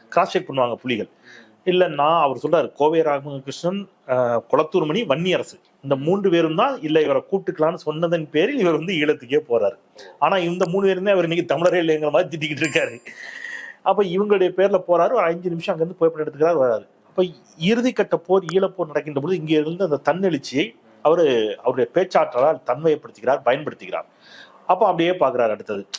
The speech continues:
"ஓகே, இனி வந்து நம்ம பெரியாரை பிடிச்சிட்டு இருந்தோம்னா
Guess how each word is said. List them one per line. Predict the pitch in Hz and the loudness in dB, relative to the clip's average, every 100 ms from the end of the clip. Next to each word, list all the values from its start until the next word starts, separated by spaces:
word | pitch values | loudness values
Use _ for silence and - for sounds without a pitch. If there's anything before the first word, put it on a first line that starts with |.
| - | -2
"ஓகே, | 143 139 117 95 _ | -2 0 -2 -2 _
இனி | 151 190 196 | -4 -2 0
வந்து | 156 170 180 | 0 0 0
நம்ம | 151 123 | -2 -6
பெரியாரை | - - 196 233 220 185 - | -6 -2 0 2 2 2 -2
பிடிச்சிட்டு | 165 160 160 | -8 -10 -8
இருந்தோம்னா | 131 123 175 254 | -4 -2 -2 -4